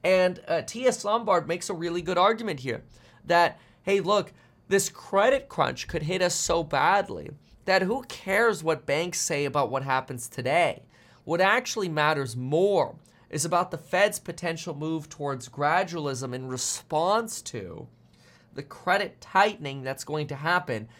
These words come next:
as basically all the banks pucker and they're like, "Oh dear, we better tighten lending because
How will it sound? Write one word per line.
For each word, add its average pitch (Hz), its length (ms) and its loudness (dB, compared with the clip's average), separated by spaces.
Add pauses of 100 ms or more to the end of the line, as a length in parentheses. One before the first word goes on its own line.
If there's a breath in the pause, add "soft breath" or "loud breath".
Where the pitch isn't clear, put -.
(140 loud breath)
as 147 160 0
basically 160 560 0
all 170 220 6
the 165 80 -2
banks 156 380 0
pucker 190 420 0
and 131 80 -2
they're 131 120 2
like, 135 260 0
"Oh 302 480 4
dear, 214 460 2
we 208 120 0
better 226 280 2
tighten 226 340 0
lending 226 420 0
because 160 320 -6